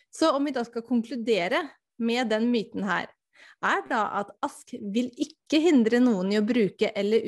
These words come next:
utvikle naturlig tale. Og ask har ofte en positiv effekt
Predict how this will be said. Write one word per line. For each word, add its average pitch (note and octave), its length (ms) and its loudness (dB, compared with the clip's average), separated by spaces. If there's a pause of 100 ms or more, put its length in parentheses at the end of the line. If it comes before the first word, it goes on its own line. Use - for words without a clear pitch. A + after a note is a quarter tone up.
utvikle F3+ 400 -8
naturlig G3 520 0
tale. A3+ 360 -2 (880)
Og - 380 -2
ask E4 180 -6
har C#4+ 180 0
ofte - 280 -2
en C4+ 100 -2
positiv - 520 -4
effekt - 600 -6